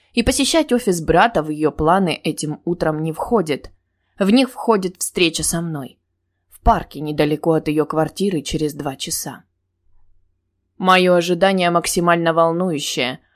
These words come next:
Оно стало нетерпением, от которого с задницей ерзаю по стулу. Я хочу увидеть Арину.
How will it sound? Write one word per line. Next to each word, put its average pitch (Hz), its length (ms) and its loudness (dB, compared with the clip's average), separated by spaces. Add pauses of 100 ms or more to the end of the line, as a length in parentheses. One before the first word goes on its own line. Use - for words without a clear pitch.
(180)
Оно 208 280 4
стало 196 340 4
нетерпением, 185 960 0
от - 160 -6
которого 151 420 0
с 143 60 -2
задницей 151 560 -2
ерзаю 147 480 -4
по 160 120 -4
стулу. - 560 -8 (920)
Я 175 220 2
хочу 190 520 -2
увидеть 151 760 -6
Арину. 151 560 -10